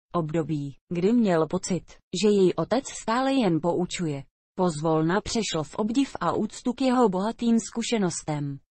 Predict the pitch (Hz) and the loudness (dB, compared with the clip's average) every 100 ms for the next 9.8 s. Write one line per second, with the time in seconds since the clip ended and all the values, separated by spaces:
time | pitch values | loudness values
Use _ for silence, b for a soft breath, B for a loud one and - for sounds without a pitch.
0 | _ 151 170 - 233 233 254 240 214 - | _ -4 -4 0 0 2 2 2 -2 -2
1 | 180 196 247 247 233 233 226 233 214 208 | 0 0 0 0 2 2 4 2 0 -2
2 | 180 156 220 262 277 247 233 180 190 196 | -2 0 0 2 0 4 4 6 4 4
3 | 170 147 135 - _ - 175 180 165 170 | 2 0 -4 -12 _ -6 0 2 2 0
4 | 147 139 - - 170 175 175 202 247 269 | -2 -4 -10 -8 0 2 2 2 2 2
5 | 254 254 277 262 240 254 262 185 156 196 | 2 0 0 0 0 0 0 0 0 0
6 | 233 254 247 208 160 196 220 226 196 143 | 2 2 2 2 0 0 2 2 0 -4
7 | - _ _ - 156 175 160 196 233 254 | -8 _ _ -4 -2 0 0 4 4 4
8 | 208 226 240 262 269 262 262 196 170 185 | 2 2 2 2 2 2 2 2 2 2
9 | 233 240 - 226 247 240 170 135 | 0 0 -4 2 4 2 -2 -6